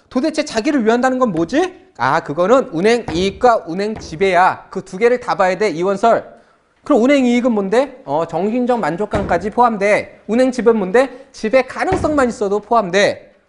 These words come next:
아, 그래, 알았어. 그러면 운행 지배와 운행 이익만 있으면 운행자야. 오케이. 나 운행자 인정.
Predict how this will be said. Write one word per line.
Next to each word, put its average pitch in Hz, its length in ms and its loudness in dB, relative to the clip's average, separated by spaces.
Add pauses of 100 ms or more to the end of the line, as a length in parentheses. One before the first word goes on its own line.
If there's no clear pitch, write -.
아, 190 300 -4
그래, 233 120 -4
알았어. 180 320 -4
그러면 214 300 0 (200)
운행 240 260 2
지배와 214 400 4
운행 214 400 2
이익만 285 360 0
있으면 226 260 -6
운행자야. 170 520 0 (200)
오케이. 247 400 0 (240)
나 240 120 4
운행자 247 340 0
인정. 208 380 -2